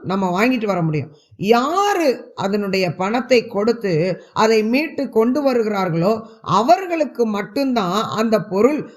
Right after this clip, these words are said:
முழு உரிமையாகும். அதை யாரும் அவங்கள்ட்ட இருந்து வாங்க முடியாது, அஹ், பறித்து கொள்ள முடியாது. இயேசு கிறிஸ்துவும் அவருடைய இரத்தத்தினாலே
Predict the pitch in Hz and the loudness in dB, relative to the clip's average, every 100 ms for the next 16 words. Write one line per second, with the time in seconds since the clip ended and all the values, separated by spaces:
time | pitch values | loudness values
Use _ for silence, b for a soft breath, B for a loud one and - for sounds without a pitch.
0 | B 190 226 302 339 339 254 214 262 320 | B 0 2 4 2 0 0 0 2 2
1 | 302 269 208 175 135 - _ _ _ _ | 2 0 0 -2 -4 -8 _ _ _ _
2 | _ _ _ _ - 196 202 202 202 233 | _ _ _ _ -4 0 2 2 2 2
3 | 294 311 330 247 175 214 214 208 202 220 | 2 0 0 -2 0 0 0 0 0 0
4 | 226 196 220 226 202 175 180 180 247 - | 0 0 0 0 -2 -2 -2 -2 -2 -4
5 | - _ _ _ - 175 170 160 196 254 | -18 _ _ _ -4 -2 0 0 0 0
6 | 247 254 196 175 165 190 190 143 117 - | 0 -2 -2 -2 0 0 0 -2 -8 -16
7 | _ _ _ _ - 269 403 381 339 311 | _ _ _ _ 2 2 2 -6 -4 -4
8 | - 254 196 165 196 - _ - 175 180 | -2 -4 -2 -4 -6 -16 _ -6 -2 0
9 | 180 202 - 269 269 240 214 196 143 | 0 0 0 0 2 2 2 0 -2